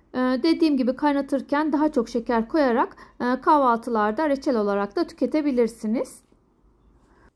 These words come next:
Ben kendimde de fayda gördüğüm için sizlerle de paylaşmak istedim. Umarım sizin için de faydalı bir video olmuştur.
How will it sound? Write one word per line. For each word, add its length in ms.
Ben 160
kendimde 460
de 60
fayda 300
gördüğüm 480
için 180
sizlerle 520
de 120
paylaşmak 560
istedim. 460
Umarım 360
sizin 280
için 240
de 80
faydalı 520
bir 200
video 320
olmuştur. 840